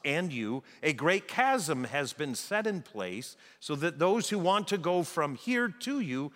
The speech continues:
cannot, nor can anyone cross over from there to us." And he answered,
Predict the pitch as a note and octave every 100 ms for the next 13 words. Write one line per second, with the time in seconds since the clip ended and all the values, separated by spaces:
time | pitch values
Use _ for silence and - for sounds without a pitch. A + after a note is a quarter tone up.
0 | _ - F#3 A3 A#2+ G2+ G#3 - - _
1 | _ _ B2 E3 B3 E3+ A#2 E3+ - -
2 | D#3+ C#3+ - D#3+ G#3+ G3 F#3 D#3 F#3 F3
3 | - - G3 A#3+ F#3 - D3 B2+ A2 G#2
4 | A2+ B2 - _ - C3 D3 D#3+ - -
5 | - - _ _ _ _ _ _ _ _
6 | A#2+ C3 C4 A#3 A3 - A2 D2+